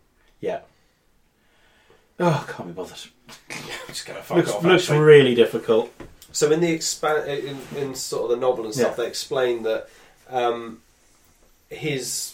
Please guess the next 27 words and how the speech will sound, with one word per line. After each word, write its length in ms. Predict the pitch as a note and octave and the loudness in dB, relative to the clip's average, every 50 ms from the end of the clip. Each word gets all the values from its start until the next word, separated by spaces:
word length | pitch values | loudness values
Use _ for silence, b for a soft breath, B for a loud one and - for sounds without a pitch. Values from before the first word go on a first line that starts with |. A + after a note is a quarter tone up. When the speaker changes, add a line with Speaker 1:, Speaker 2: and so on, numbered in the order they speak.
| - - - | -14 -8 -4
Speaker 3:
uh, 320 | C#3 C3 B2 B2 B2 A#2+ | -2 0 0 0 0 -2
sorry, 320 | - - C3 B2+ A#2 A2 A2 | -2 -2 0 0 0 0 -2
Qui-Gon's 600 | - - - D3+ D3 D3 C#3+ C3+ B2+ B2+ A#2+ C3+ | -4 -2 2 2 2 2 2 0 -2 -2 -2 -2
mastery 600 | C3+ C3 C3 B2+ B2+ - - - B2+ A2+ A2+ A2+ | -2 0 0 0 0 -4 -4 -2 -2 0 0 0
of 60 | A2+ | 0
Speaker 1:
Yeah. 60 | A2 - | -2 -6
Speaker 3:
Form 460 | - - - D3 C3 B2 A#2+ A#2+ A#2+ | -4 0 2 2 4 2 2 0 0
One, 480 | C3+ C3 A#2+ G#2+ G2+ F#2+ G2 G2+ - - b b b | 2 2 2 2 0 -2 -8 -12 -18 -20 b b b
Speaker 1:
Yeah. 200 | A#2+ A2 G#2 - - - - C3 | -2 -2 -2 -2 -6 -12 -8 -4
Speaker 3:
um, 500 | C3+ B2+ A#2+ A#2 A2+ A#2 A#2 A2+ A2+ - _ _ _ _ _ _ _ _ _ _ | -2 0 2 0 0 -2 -6 -12 -16 -18 _ _ _ _ _ _ _ _ _ _
is 200 | - C3 C3+ C3 | -8 -8 -4 -2
what 220 | B2+ C3+ C3 - - | 0 0 0 0 2
puts 260 | D3+ D3+ D3 - - | 2 2 2 2 0
him 160 | C#3 A#2+ B2 | -2 0 0
at 180 | B2 A#2+ - B2 | 0 -2 -2 -4
a 40 | A#2+ | -6
disadvantage 800 | - C3 A#2 - C3 A2 C3+ C3 C3 B2 - - B2 A#2 - - | -4 -6 -6 -6 -4 -2 0 2 2 2 0 -2 -6 -10 -6 -2
during 200 | B2+ A2+ A2 G#2+ | 0 0 0 -2
this 160 | A2 - - | -4 -8 -6
fight, 300 | - B2 A2+ A2 G2+ - | -4 -2 -2 -2 -4 -6
because 320 | A2+ A2 - B2+ A#2 - | -12 -14 -12 -10 -10 -10
he's 180 | - C#3 B2+ - | -10 -12 -14 -14
training, 640 | - - - C#3 B2 B2 A#2+ A#2 A#2 A#2+ A#2+ A#2+ B2 | -12 -8 -4 -2 -2 -2 -2 -4 -4 -6 -6 -8 -10
he's 240 | - C3+ C3+ C3 - | -12 -14 -14 -14 -14
trained 340 | - - D3 C#3 C3+ B2+ B2+ | -10 -6 -4 -4 -4 -4 -6
himself 560 | A#2+ A2+ - C3 A#2+ A#2 A2+ A2+ - - _ b b b b b b b b b | -8 -8 -4 -2 0 0 0 -2 -4 -14 _ b b b b b b b b b
more 600 | - C3+ C3+ C#3 C#3 C3 B2+ B2 B2 A#2+ A#2 - | -10 -4 0 2 4 4 4 4 4 4 4 2